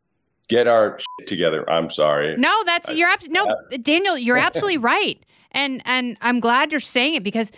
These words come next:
Speaker 2: you know, we, we have to get back to this mentality of self-reliance in order to be harmonious again. And I think so much of the disharmony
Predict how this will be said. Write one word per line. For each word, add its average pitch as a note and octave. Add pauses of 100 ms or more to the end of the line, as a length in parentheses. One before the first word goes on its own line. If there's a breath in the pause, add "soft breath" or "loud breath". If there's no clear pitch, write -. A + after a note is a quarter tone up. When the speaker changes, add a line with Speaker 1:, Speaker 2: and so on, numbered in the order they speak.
(180 soft breath)
Speaker 2:
you A#3
know, A#3+
we, A#3
we G#3+
have A#3
to A#3+
get G#3+ (540)
back G#3
to -
this G3
mentality G3 (360 soft breath)
of G3
self-reliance G#3
in G3
order G#3+
to G#3
be G3 (240 soft breath)
harmonious G3+
again. D3+
And G3+
I G#3
think G#3
so A#3
much A#3
of F#3
the F#3+
disharmony G3